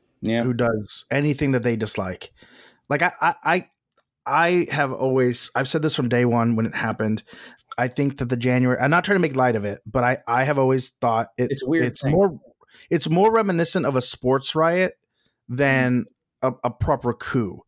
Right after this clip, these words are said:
Speaker 1: Yeah, but
Speaker 2: You
Speaker 1: not
Speaker 2: know,
Speaker 1: as
Speaker 2: there was
Speaker 1: violent. Not, not quite as violent as a sports riot.
Speaker 2: No, not nearly, and no,
Speaker 1: <laughs>
Speaker 2: definitely, and definitely not organized enough or, or facilitated in a way that could have, uh, a-, assured some measure of, of,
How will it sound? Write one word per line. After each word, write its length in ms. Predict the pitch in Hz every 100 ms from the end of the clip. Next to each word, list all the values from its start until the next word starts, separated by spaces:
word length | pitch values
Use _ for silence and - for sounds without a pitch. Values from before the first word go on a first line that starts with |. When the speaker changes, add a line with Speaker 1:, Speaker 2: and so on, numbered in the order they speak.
| _ _
Speaker 1:
Yeah, 160 | 135 123
but 100 | 127
Speaker 2:
You 60 |
Speaker 1:
not 60 | 160
Speaker 2:
know, 40 | 160
Speaker 1:
as 40 |
Speaker 2:
there 60 | 175
was 80 |
Speaker 1:
violent. 320 | 147 135 95 - -
Not, 180 | 143 151
not 180 | 160
quite 220 | - 165 156
as 120 | 117
violent 400 | 135 135 139 127
as 120 | 117
a 60 | 113
sports 400 | - 123 120 -
riot. 320 | 101 90 - _ _ _ _ _ -
Speaker 2:
No, 240 | 147 190
not 280 | 98 127 151
nearly, 300 | 151 170 175
and 220 | 190 156
no, 60 | 190
Speaker 1:
<laughs> 380 | 226 233 156 -
Speaker 2:
definitely, 340 | 208 214 185 - - -
and 180 | 165 135
definitely 340 | 196 190 208
not 200 | 185 165
organized 560 | 139 147 151 143 123 120
enough 440 | 120 120 117 - -
or, 360 | - 123 120 117
or 140 | 113 113
facilitated 840 | - 127 - 160 135 160 139 131
in 100 | 123
a 60 | 120
way 280 | 117 131 127
that 260 | 117 113 -
could 160 | 131
have, 220 | 120 120 -
uh, 320 | 120 117 110 -
a-, 140 | 120 123 131
assured 440 | 120 - 156 135
some 420 | - 156 156 139 135 - - -
measure 400 | 147 143 143 123
of, 360 | 123 117 110 -
of, 440 | 117 117 113 107